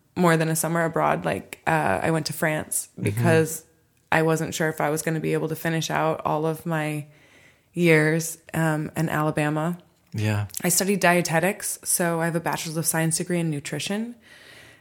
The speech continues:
Speaker 1: Um, which I think comes into play a lot when it comes to yoga, because I actually dissected cadavers.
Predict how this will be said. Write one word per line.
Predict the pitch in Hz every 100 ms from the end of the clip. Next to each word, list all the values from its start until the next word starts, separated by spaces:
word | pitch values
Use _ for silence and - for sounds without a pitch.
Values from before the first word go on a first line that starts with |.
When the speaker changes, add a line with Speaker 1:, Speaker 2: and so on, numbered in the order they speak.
| _ 175
Speaker 1:
Um, | 170 165 165
which | - 180
I | 165
think | - 185 180
comes | 185 185
into | 180 175
play | 165 - 160 165
a | 143
lot | 147 147 151 -
when | 160
it | -
comes | 160 160
to | -
yoga, | 165 147 151 190
because | 185 175 170
I | 160
actually | 160 - 180
dissected | 165 151 - 151 160 160
cadavers. | - 143 131 123 170 185 -